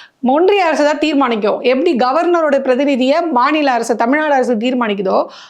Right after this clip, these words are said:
அந்த மாதிரி குடியரசுத் தலைவருடைய பிரதிநிதியை ஒன்றிய அரசு தான் தீர்மானிக்கும். உங்களுக்கு மட்டும் உங்க கட்டுப்பாட்டுல வச்சுக்கணும், ஆனா நாங்க வந்து எங்க கட்-, எங்களுடைய முக்கியத்துவத்தை விட்டுறணும். இப்போ இது எதுக்காகனா,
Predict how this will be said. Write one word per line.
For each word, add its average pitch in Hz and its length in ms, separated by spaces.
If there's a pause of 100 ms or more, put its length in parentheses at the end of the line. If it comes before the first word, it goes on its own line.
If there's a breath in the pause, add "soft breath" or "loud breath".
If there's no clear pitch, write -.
அந்த 302 320
மாதிரி 302 440
குடியரசுத் 302 520
தலைவருடைய 233 540
பிரதிநிதியை 240 600
ஒன்றிய 349 420
அரசு 285 200
தான் 269 140
தீர்மானிக்கும். 220 560 (280 soft breath)
உங்களுக்கு 330 460
மட்டும் 339 280
உங்க 349 160
கட்டுப்பாட்டுல 269 680
வச்சுக்கணும், 247 440 (160)
ஆனா 330 420
நாங்க 330 440
வந்து 302 240
எங்க 285 220
கட்-, 262 220
எங்களுடைய 262 720 (220 loud breath)
முக்கியத்துவத்தை 294 640 (100)
விட்டுறணும். 254 400 (300 loud breath)
இப்போ 247 380
இது 240 220
எதுக்காகனா, 285 720